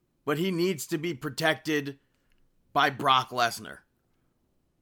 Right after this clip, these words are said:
Out of all of this, I just want Cesaro to be that thing that blows up Roman Reigns and Brock Lesnar, to come, like, out of the left field.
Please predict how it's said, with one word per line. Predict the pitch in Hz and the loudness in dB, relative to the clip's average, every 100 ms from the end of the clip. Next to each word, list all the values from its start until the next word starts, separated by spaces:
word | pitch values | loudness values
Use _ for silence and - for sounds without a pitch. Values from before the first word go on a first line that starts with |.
| - | 0
Out | 123 165 | 2 4
of | 156 | 2
all | 135 165 190 | 0 2 4
of | 156 | 2
this, | 165 196 | 0 0
I | 147 151 | 2 2
just | 160 156 | 0 -2
want | 156 147 | 0 0
Cesaro | - 156 117 135 156 135 | -2 -6 0 2 4 2
to | 123 | 0
be | 113 127 | -4 -2
that | 131 113 - | 0 -2 -2
thing | 143 165 | -2 0
that | 135 107 | 0 -2
blows | 117 123 139 135 | -2 0 0 2
up | 135 143 - - - - - _ _ | 4 4 4 -4 -18 -18 -20 _ _
Roman | 131 143 156 143 | 0 2 2 2
Reigns | 131 151 156 135 | 2 2 0 0
and | 135 | -4
Brock | 107 117 131 - | 0 4 4 2
Lesnar, | 123 156 151 98 - _ | -2 -2 -4 -10 -12 _
to | - | -14
come, | 120 139 185 185 156 _ _ _ _ | -6 0 0 -2 -8 _ _ _ _
like, | 147 143 - - | -4 -4 -8 -2
out | 143 180 | 4 6
of | 185 143 | 4 0
the | 139 | -6
left | 127 165 - | 0 0 -2
field. | 175 175 104 - | -2 -2 -2 -8